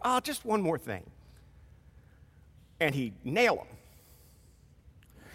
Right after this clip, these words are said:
And what I have found is when you start talking to somebody, say they don't believe in God or whatever, and you start asking them simple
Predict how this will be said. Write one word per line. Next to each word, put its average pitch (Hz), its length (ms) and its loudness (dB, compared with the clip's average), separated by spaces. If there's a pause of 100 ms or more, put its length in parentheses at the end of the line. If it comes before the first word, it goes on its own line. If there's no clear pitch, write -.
(120)
And 180 140 2
what 220 100 6
I 330 140 8
have 330 140 6
found 294 220 2
is 240 80 2
when 180 140 0
you 254 160 0
start 269 300 2
talking 233 320 6
to 202 40 0
somebody, 202 280 2
say 180 100 -4
they 180 140 6
don't 226 160 6
believe 196 300 4
in 165 100 0
God 170 440 6
or 120 120 0
whatever, 196 440 2 (300)
and 139 160 0
you 220 160 2
start 247 300 4
asking 196 440 2
them 170 380 4
simple 247 680 0